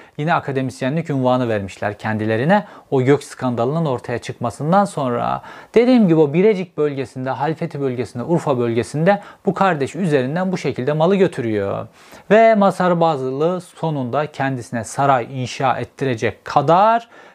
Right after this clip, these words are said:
ve kendisine orijinal taştan oyma saray inşa ettirecek kadar parayı buldu. Peki Masar Bağlı Tayyip Erdoğan'ın gözüne nasıl girdi? Şimdi Tayyip Erdoğan'ın gözüne girme hikayesinde birkaç tane böyle çok ilginç örnek biliyorum. Tayyip Erdoğan'ın gözüne girmek için üç noktaya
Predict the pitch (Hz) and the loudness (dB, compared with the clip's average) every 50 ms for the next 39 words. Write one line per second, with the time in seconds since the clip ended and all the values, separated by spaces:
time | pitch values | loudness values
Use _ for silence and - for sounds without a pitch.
0 | _ - 135 - - 135 131 139 131 - - - - 131 123 123 127 127 117 123 | _ -10 -10 -8 -6 -6 -6 -6 -8 -8 -10 -10 -6 -4 -2 -2 -2 -2 -2 -4
1 | 135 147 156 170 170 - - - 135 127 - - - 143 139 135 131 120 113 113 | -2 0 0 0 0 -2 -6 -10 -10 -10 -10 -8 -6 -4 -4 -4 -4 -4 -4 -6
2 | 110 104 - - 123 123 131 139 127 110 - - 123 113 104 - - 113 110 107 | -8 -8 -4 -2 0 0 0 0 -2 -6 -4 -2 -2 -2 -2 -4 -6 -8 -4 -2
3 | 117 110 - - 170 160 190 202 202 202 - 156 143 131 156 185 175 156 143 127 | -4 -4 -2 -2 2 2 2 2 2 0 -2 0 0 2 2 2 2 0 0 0
4 | 113 113 110 110 113 113 - - - - - - - - - 233 233 - 247 226 | -2 -4 -4 -4 -4 -6 -10 -16 -20 -20 -20 -20 -20 -2 0 0 2 2 4 4
5 | 233 226 226 233 233 220 208 196 196 208 214 - 202 196 185 185 175 160 151 147 | 4 4 4 2 2 4 4 2 2 0 -2 0 0 0 0 -2 -4 -6 -6 -4
6 | 156 170 175 156 147 139 127 139 175 175 151 131 - - 123 107 101 95 95 95 | -6 -6 -4 -2 -2 -4 -2 -4 -4 -4 -4 -6 -8 -10 -10 -8 -8 -8 -8 -8
7 | 104 107 107 110 113 123 - _ _ - - - - - - - 208 175 - 214 | -8 -8 -8 -8 -10 -12 -16 _ _ -20 -20 -20 -20 -16 0 2 2 4 4 2
8 | 226 214 - - 233 214 175 - 214 185 151 131 120 120 135 147 147 180 175 147 | 2 2 0 0 0 0 2 0 -2 -2 -2 -6 -4 -2 -2 -2 -2 -2 -4 -4
9 | 120 123 147 151 156 131 101 120 139 - 151 143 131 113 101 - - 113 117 135 | -4 -4 -4 -4 -4 -6 -8 -8 -8 -6 -4 -4 -4 -4 -6 -6 -8 -6 -4 -4
10 | 151 - - - - - - 139 - 190 196 - - - 165 147 143 135 143 143 | -6 -6 -10 -18 -20 -10 -8 -2 0 0 0 0 -2 -4 -4 -2 0 0 0 0
11 | 135 - 160 147 135 139 131 123 123 139 143 - 135 131 110 117 123 127 123 - | 0 -2 -6 -8 -6 -6 -6 -4 -2 -2 -4 -4 -4 -4 -2 0 0 0 -2 -4
12 | - - 101 95 98 110 139 190 202 196 - - - - - - - - 190 208 | -6 -8 -4 -4 -2 -2 0 0 0 -2 -4 -12 -20 -20 -20 -20 -2 2 2 2
13 | 214 - 220 220 220 190 180 151 139 127 123 147 160 170 190 175 139 135 151 170 | 4 4 2 2 2 2 0 0 0 0 0 2 2 2 2 2 2 2 2 2
14 | 196 190 - - - 120 117 - - 180 214 208 - - - 156 147 156 160 - | 2 0 -2 -6 -8 -10 -10 -6 0 0 0 2 2 0 0 2 2 2 0 0
15 | - - 165 135 120 113 123 147 | -2 0 0 0 2 -2 -4 -8